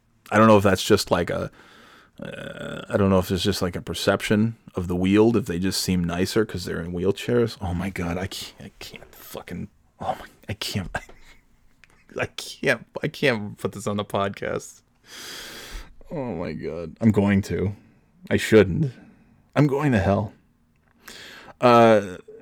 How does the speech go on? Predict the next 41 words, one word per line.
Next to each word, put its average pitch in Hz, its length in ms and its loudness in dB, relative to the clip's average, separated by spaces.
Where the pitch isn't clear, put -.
a-, - 220 -10
anyways, 147 340 6
I 110 60 8
feel 156 180 4
bad 113 220 8
now. 101 560 2
Uh, 85 340 0
but 90 180 0
I'll 90 60 4
be 92 140 4
honest, 90 340 0
like, 80 180 -14
when 85 120 -10
I - 20 -10
was 80 120 -10
a - 60 -16
kid, 71 300 -6
I - 60 -8
was, - 420 -12
I 104 80 0
was 98 160 2
really 90 220 -6
happy 92 300 -4
to 95 80 -6
find - 200 -10
it - 60 -12
'cause 92 140 -10
he 95 100 -4
was 82 220 -8
a - 60 -16
fucking - 480 -16
dick. - 340 -8
He 113 80 -2
was 101 100 0
a 85 80 -2
dick 101 320 2
and 98 80 4
a 87 40 2
half 87 360 -2
to - 80 -12
me. 80 240 -14